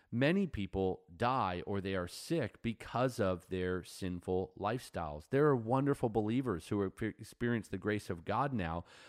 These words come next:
but because of their past sin, their body's broken down. And while their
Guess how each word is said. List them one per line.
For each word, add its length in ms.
but 160
because 320
of 140
their 160
past 520
sin, 540
their 140
body's 480
broken 480
down. 360
And 200
while 220
their 260